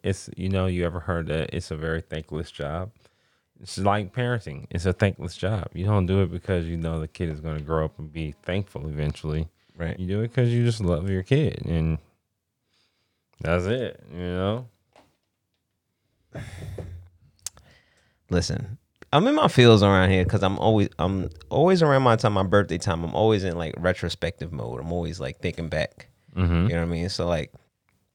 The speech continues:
Speaker 2: I wanted to ask you, like, what are some things, um, that you look back into, like, in your life, 'cause you're coming up on that, on the
Speaker 1: Mm-hmm.
Speaker 2: forty-two, is like, what,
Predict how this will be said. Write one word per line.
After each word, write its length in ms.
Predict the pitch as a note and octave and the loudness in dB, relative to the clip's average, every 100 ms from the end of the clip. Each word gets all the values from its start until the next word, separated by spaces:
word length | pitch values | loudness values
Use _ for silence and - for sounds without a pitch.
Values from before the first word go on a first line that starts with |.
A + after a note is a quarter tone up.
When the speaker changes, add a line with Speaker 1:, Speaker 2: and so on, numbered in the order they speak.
| _ | _
Speaker 2:
I 80 | G#2 | -2
wanted 260 | G#2+ A2 F#2 | 2 4 4
to 80 | F2+ | 4
ask 260 | G2 - | 4 2
you, 80 | G#2+ | 0
like, 180 | F#2 F2 | 0 2
what 140 | A2+ | 2
are 60 | A#2+ | 2
some 180 | G#2+ F#2+ | 0 0
things, 420 | G2 F2+ F2 - | -2 -2 -4 -6
um, 540 | - F2 D#2 C2 G#1+ G#2 _ _ _ _ _ _ - | -4 -4 -4 -6 -10 -14 _ _ _ _ _ _ -2
that 240 | F#2+ E2 - - _ _ _ | 2 2 -2 -20 _ _ _
you 460 | F#2 G#2+ G#2+ E2+ A#1+ - | -2 0 0 -2 -6 -2
look 240 | G2 G#2+ | 0 0
back 400 | F2+ G2 F#2+ - | 2 4 4 4
into, 400 | F2+ F2+ F#2 F2 | -2 0 0 0
like, 420 | D#2+ D#2 D#2+ D2+ - | -2 -2 -4 -4 -8
in 140 | E2 | -4
your 180 | E2+ F#2 | 2 2
life, 400 | F2 D#2 D#2 - _ - | 4 2 -2 -8 _ -10
'cause 140 | F#2 | -6
you're 340 | D#2+ G2 F#2+ - _ - | 0 2 2 0 _ -6
coming 260 | F#2+ F2 | -2 0
up 120 | E2+ F2 | 0 0
on 120 | E2 | -2
that, 220 | D#2+ - - | -4 -6 -6
on 180 | E2 | -6
the 60 | D#2+ | -6
Speaker 1:
Mm-hmm. 160 | D#2 E2 | -6 -2
Speaker 2:
forty-two, 540 | E2 E2 F#2+ G#2 F2+ | 0 0 -2 0 0
is 80 | D#2+ | -2
like, 280 | E2 D#2 D2+ _ _ _ _ _ | -4 -6 -8 _ _ _ _ _
what, 300 | - G2+ A2+ | -10 2 2